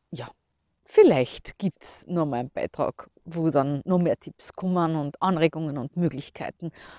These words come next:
die du vielleicht für dich umsetzen kannst, wann du möchtest. Ja,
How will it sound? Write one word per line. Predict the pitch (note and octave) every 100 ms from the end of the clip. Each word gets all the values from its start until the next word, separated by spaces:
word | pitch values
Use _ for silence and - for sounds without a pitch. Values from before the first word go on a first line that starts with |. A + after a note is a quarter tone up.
| - - -
die | F4+
du | G#3+
vielleicht | - F3 A#2+ D3
für | -
dich | -
umsetzen | F3 F#3 E3+ E3 - G3 -
kannst, | E3 C#3+ - - _ _ _ _ _ _ _ _ _ _ _ _
wann | D#3 C3
du | D#3
möchtest. | - - - - - _ _ _ _ _ _ _ _ _ _ - _ _ _ _ _ _ _ _ -
Ja, | A#3 G3